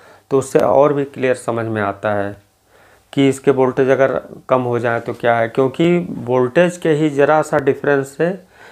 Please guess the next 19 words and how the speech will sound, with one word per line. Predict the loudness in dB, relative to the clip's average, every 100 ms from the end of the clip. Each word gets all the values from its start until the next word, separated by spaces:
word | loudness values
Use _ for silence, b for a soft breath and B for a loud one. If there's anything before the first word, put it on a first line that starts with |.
| B
इसमें | -6 -2 2 2 2 -2 0
आपको | 0 0 -2 -4 -6 -20 _
बहुत | -8 -4 -4 -2
सारे | 0 2
डाउट | 2 2 0
क्लियर | -4 0 0
होने | 0 -2 -2
लगते | -4 -4 -2
हैं | -2 -2
कि | -4 -6 -4 -6 -6
हो | -4
सकता | -4 -2 -2
है | -2
इसके | -4 -10
पैनल | -2 0 0 -2
के | -2 -4
इंटरनल | -2 -4 -2 -2 -4 _ _ _ _
फॉल्ट | 0 2 0 -6 -20 -8
हों। | -6 -6